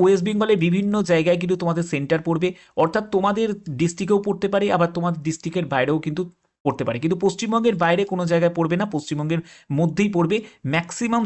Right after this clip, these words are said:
চান্স আছে কলকাতা, ঠিক আছে? কলকাতা আর হচ্ছে বর্ধমান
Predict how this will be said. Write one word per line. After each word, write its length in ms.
চান্স 240
আছে 180
কলকাতা, 400
ঠিক 180
আছে? 140
কলকাতা 480
আর 260
হচ্ছে 260
বর্ধমান 480